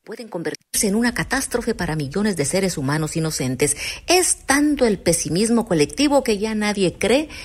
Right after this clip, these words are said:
que los siguientes gobiernos puedan lograr algo y reconvertir los escenarios públicos en entornos dignos de seres humanos.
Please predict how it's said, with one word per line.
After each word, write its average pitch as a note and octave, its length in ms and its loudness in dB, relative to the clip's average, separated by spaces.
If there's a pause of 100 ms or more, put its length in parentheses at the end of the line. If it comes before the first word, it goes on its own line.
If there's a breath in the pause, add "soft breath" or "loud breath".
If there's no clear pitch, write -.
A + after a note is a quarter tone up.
(160 loud breath)
que C#4 100 8
los C#4 160 2
siguientes D4+ 480 0
gobiernos A#3 440 0
puedan A#3+ 340 2
lograr G#3+ 260 0
algo C#4 380 2
y C4+ 100 0
reconvertir G#3 920 -2
los B3+ 160 -2
escenarios F3+ 460 -4
públicos A3+ 460 -2
en D#3 100 -4
entornos F#3 540 -4
dignos G3 320 -2
de D3 100 0
seres D#3+ 400 0
humanos. C#3+ 540 -4